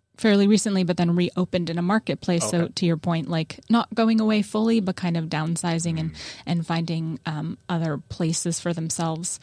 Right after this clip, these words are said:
Speaker 1: Um, I hope they don't go away completely though, 'cause I think they're really cool places to visit.
Speaker 2: Yeah, and maybe the only way you could have had the experience you guys had, you know, the other day where you went in looking for one thing and walked <laughs> away with a bunch of other things and hopefully mostly enjoyed them.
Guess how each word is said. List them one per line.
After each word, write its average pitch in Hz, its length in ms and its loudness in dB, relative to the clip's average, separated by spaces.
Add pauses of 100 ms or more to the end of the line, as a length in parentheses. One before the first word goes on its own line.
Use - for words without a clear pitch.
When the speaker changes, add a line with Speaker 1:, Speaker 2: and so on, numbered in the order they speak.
(520)
Speaker 1:
Um, 170 360 -2 (120)
I 220 60 -6
hope 320 160 -2
they 233 100 2
don't 185 180 0
go 170 100 -2
away 160 200 -2
completely - 480 -8
though, - 300 -6
'cause 190 140 -6
I 175 80 -2
think 170 240 -8
they're 170 340 -4 (580)
really 190 280 2
cool 175 240 0
places 165 440 -4
to 170 100 -6
visit. 170 360 -2 (320)
Speaker 2:
Yeah, 78 220 -6 (160)
and 113 180 -2
maybe 110 180 0
the 101 120 0
only 95 180 -4
way 87 160 -4
you 82 140 -10
could 87 140 -10
have 76 120 -12
had 82 220 -4
the 80 100 -12
experience 76 600 -12
you 104 100 -8
guys 87 160 -6
had, 78 380 -10
you 87 100 -16
know, 73 160 -14 (140)
the 85 80 -8
other 78 120 -12
day 73 220 -12
where 76 180 -14
you 76 360 -16 (200)
went 110 240 2
in 101 100 -2
looking 98 200 -6
for 87 80 -8
one 87 180 -6
thing 80 240 -10
and 80 120 -14 (180)
walked 107 240 -2
<laughs> - 40 -4
away 110 140 6
with 92 200 -6
a 101 100 -8
bunch 107 220 -4
of 87 80 -6
other 82 180 -8
things 80 340 -8
and 80 140 -12 (280)
hopefully 95 280 -4
mostly 87 380 -6
enjoyed 80 260 -8
them. 73 180 -16